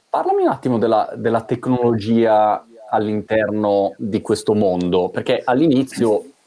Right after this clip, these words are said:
immagino i paracaduti o quella che era l'attrezzatura erano molto rudimentali, oggi invece c'è sempre più roba, sensori, tecnologie di qualunque tipo. Che percorso sta facendo? C'è effettivamente un'evoluzione, eh,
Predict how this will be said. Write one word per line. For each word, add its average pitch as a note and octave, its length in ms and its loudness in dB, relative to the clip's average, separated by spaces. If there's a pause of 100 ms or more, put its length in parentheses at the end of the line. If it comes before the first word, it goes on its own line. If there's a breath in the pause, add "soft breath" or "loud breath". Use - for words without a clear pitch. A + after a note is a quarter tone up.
(400)
immagino A2 720 0
i G2 80 -4
paracaduti A2 800 -2
o G2+ 100 2
quella A#2 200 0
che G2 320 -6
era G#2+ 240 0
l'attrezzatura A2 720 0
erano G#2+ 260 2
molto G#2 520 2
rudimentali, G#2 800 0
oggi A#2+ 280 0
invece G#2+ 440 0 (160)
c'è - 140 -2
sempre G2+ 300 -6
più G#2 100 -2
roba, G#2 320 0
sensori, G#2+ 600 -2
tecnologie G#2 400 -2
di G#2 80 2
qualunque G#2 300 -2
tipo. F#2 360 -4 (420 loud breath)
Che G3 360 4
percorso G3+ 440 0
sta G3+ 140 -2
facendo? G2+ 580 0 (120)
C'è - 140 -2
effettivamente C3+ 560 0
un'evoluzione, B2 1000 2
eh, - 1040 -8